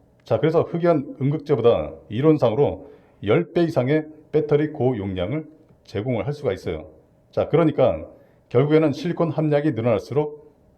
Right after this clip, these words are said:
자, 주행거리가 더 길어진다, 더 늘어나고 충전 시간은 더 줄어든다는 얘기예요. 자, 이 흑연이 줄어들고 실리콘이 늘어날수록, 자, 배터리의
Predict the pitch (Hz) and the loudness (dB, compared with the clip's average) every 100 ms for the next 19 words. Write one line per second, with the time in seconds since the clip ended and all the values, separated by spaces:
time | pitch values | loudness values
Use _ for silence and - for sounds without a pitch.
0 | - - - 131 165 165 131 92 110 95 | -2 -2 -2 2 2 4 0 0 -2 -4
1 | - - _ _ _ - 156 - - - | -10 -20 _ _ _ 2 4 4 -2 -20
2 | _ - 143 151 95 80 82 - _ _ | _ -4 -2 -2 -4 -8 -10 -18 _ _
3 | _ - 139 - 156 123 107 117 - 156 | _ -4 -2 2 4 4 2 -6 -4 -6
4 | 151 156 151 110 131 135 107 98 - 120 | 0 -2 -2 -6 -6 -2 -4 -4 -4 -4
5 | 123 113 147 143 92 85 73 82 - _ | -2 -2 0 -2 -4 -6 -8 -12 -16 _
6 | _ _ - 117 104 131 151 - 180 180 | _ _ -4 -2 0 -2 -2 -2 0 0
7 | 180 180 135 123 120 120 - 160 - - | 0 -2 -2 0 -2 -4 -6 -8 -4 -4
8 | 120 107 123 95 104 90 113 143 - _ | -2 0 0 -2 -6 -6 -8 -12 -20 _
9 | 92 - 170 170 156 151 | -6 0 0 2 2 2